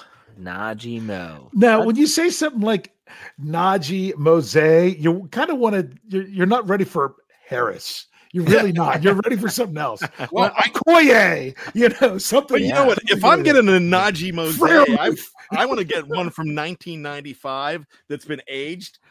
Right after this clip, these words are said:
Speaker 3: because,
Speaker 2: Mm-hmm.
Speaker 3: hey, bartender, get me and the lady a
Speaker 2: Uh,
Speaker 3: nineteen ninety-five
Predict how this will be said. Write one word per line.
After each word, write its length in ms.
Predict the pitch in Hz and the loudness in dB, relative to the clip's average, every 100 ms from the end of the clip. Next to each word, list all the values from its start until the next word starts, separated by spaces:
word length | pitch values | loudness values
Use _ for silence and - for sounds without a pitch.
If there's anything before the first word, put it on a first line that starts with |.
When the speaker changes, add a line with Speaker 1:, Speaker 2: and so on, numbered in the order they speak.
| _ | _
Speaker 3:
because, 400 | 165 - 170 190 | -14 -10 -6 -6
Speaker 2:
Mm-hmm. 280 | 156 110 143 - | -8 -14 -14 -12
Speaker 3:
hey, 260 | 202 143 - _ _ _ | -10 -10 -14 _ _ _
bartender, 460 | 185 180 156 107 - _ 131 - | -4 -4 -6 -10 -16 _ -20 -12
get 180 | 156 120 | -10 -10
me 160 | 127 | -12
and 100 | 107 | -12
the 60 | 98 | -12
lady 360 | 107 95 80 | -12 -10 -12
a 340 | 78 78 78 78 _ _ 196 | -12 -12 -14 -18 _ _ -18
Speaker 2:
Uh, 160 | 135 110 110 | -16 -16 -14
Speaker 3:
nineteen 320 | 120 110 117 | -12 -10 -10
ninety-five 400 | 110 127 131 95 | -8 -8 -6 -10